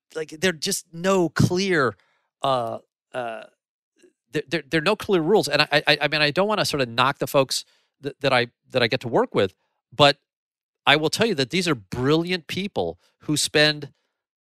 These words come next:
the better part of their adult lives studying these behaviors, and, and they are air-, they are apolitical. You know, they're not Rep-, Republican, they're not Democrat, uh, and, and, and yet they come out of these meetings kinda going, "Well, we think this is what we're gonna do." But, but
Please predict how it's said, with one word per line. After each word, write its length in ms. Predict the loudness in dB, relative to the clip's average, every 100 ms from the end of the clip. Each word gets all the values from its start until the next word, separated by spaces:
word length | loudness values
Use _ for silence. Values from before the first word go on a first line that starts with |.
| _ _ _ _
the 120 | -4
better 200 | 2 4
part 200 | 4 2
of 40 | 4
their 120 | 2
adult 260 | 4 2 4
lives 320 | 2 2 0
studying 460 | -2 2 2 2 -2
these 160 | -4
behaviors, 720 | -2 2 2 2 0 -4 -8 -12 _ _ _
and, 200 | 2 2 0
and 140 | 2
they 120 | 4
are 80 | 4
air-, 200 | 4 4 2 0
they 120 | 2
are 100 | 2
apolitical. 720 | 2 0 0 0 0 -2 -4 -8 -8
You 80 | -4
know, 100 | -2
they're 100 | 0
not 180 | -2
Rep-, 180 | -4 -8
Republican, 580 | -12 _ 0 0 -2 -4
they're 100 | -2
not 180 | -2 -2
Democrat, 460 | -6 -4 -4 -4 -6 _ _ 4
uh, 240 | 4 4 -2 _ _ _ _ _ _ _ _ -2
and, 240 | -2 -2 _ -6
and, 320 | -6 -10 -10 -6
and 140 | 0
yet 220 | 2 2
they 100 | -2
come 280 | -4 -2 2
out 160 | 2 2
of 100 | -2
these 200 | -6 -6
meetings 460 | -4 -2 -4 -8
kinda 240 | -8 -8 -4
going, 180 | -6 -2
"Well, 160 | -2
we 80 | -2
think 260 | 0 -2 0
this 180 | -2
is 160 | -2 -6 _ -8
what 140 | -6
we're 80 | -4
gonna 160 | -4 -2
do." 220 | -2 0
But, 140 | -2 -4 _ _
but 120 | -2